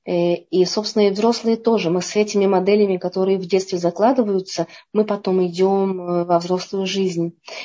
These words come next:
И мы будем искать любого человека, чтобы он был виноватым, в-, для того, чтобы самому не быть виноватым. Мы не хотим выглядеть в глазах другого провинившимися.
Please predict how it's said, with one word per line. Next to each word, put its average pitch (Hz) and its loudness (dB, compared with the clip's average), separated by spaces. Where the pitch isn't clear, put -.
И 190 2
мы 190 6
будем 190 2
искать 185 0
любого 185 0
человека, 180 -4
чтобы 170 -2
он 180 2
был 175 2
виноватым, 170 0
в-, - -10
для 180 0
того, 170 0
чтобы 202 -4
самому 180 2
не 165 -2
быть 180 -4
виноватым. 170 -2
Мы 196 2
не 202 4
хотим 226 0
выглядеть 190 -2
в - -20
глазах 170 0
другого 180 0
провинившимися. 185 0